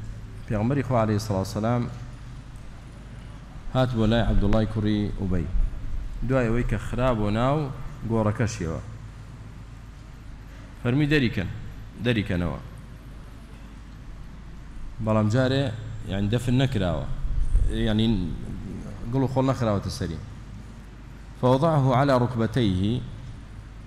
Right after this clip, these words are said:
سەری لەسەر چۆکی دانا، دوو چۆکەکەی خۆی دانا، و نفث عليه من ريقه، یعنی، وردە تفی خۆی لێی کرد، کە ئەومە تەبەڕوکی پێ دەکرێ،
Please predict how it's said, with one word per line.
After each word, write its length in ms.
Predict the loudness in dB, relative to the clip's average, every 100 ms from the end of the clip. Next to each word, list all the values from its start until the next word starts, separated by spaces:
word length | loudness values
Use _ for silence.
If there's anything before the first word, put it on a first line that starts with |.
| -16 -16 -16 -16 -16 -16 -16 -16 -14
سەری 400 | -8 -2 0 0
لەسەر 220 | 0 0 0 -2 -8 -2
چۆکی 300 | -2 0 0
دانا، 400 | 2 2 0 -2 -4 -8 -6
دوو 80 | -4
چۆکەکەی 340 | -4 -4 -4 -2
خۆی 140 | -2
دانا، 380 | 0 0 -2 -2 -6 -10 -12 -12 -12 -14 -14 -16 -16 -16 -16 -16 -14 -2
و 360 | 2 4 4 2 -2 -6 -2
نفث 380 | 2 4 4 4
عليه 400 | 4 4 4 4
من 180 | 4 4
ريقه، 680 | 4 2 2 0 0 0 -2 -4 -4
یعنی، 180 | -2 0
وردە 260 | 2 2 0
تفی 220 | 0 -2
خۆی 240 | 0 2 4
لێی 140 | 4 2 2
کرد، 260 | 2 2 -2 -6 -6 -8 -8 -10 -10 -12 -12 -14 -14 -12 -6
کە 40 |
ئەومە 260 | -2 0 -2 -6 -10 -6
تەبەڕوکی 380 | -2 0 0 -2
پێ 100 | -2 -2
دەکرێ، 320 | -2 -2 -2